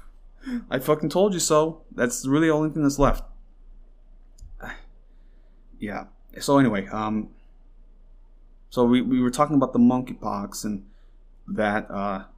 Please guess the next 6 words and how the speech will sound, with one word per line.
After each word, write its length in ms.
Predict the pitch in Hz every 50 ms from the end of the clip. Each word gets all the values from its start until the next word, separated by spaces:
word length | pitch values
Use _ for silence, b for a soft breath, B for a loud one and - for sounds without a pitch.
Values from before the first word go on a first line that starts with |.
| - - - - - - - - - - - - - - - - - - - - - - - - - - - - - - - - - -
uh, 140 | - - 117
spread 600 | - - - - - 123 120 117 117 117 120 123
and 120 | 113 107
infection 840 | 107 104 104 - - 117 113 - - - 123 123 120 120 120 120 - - -
that's 300 | - 101 104 - - - - -
occurring. 680 | 101 101 - - - 135 123 120 117 117 123 139 139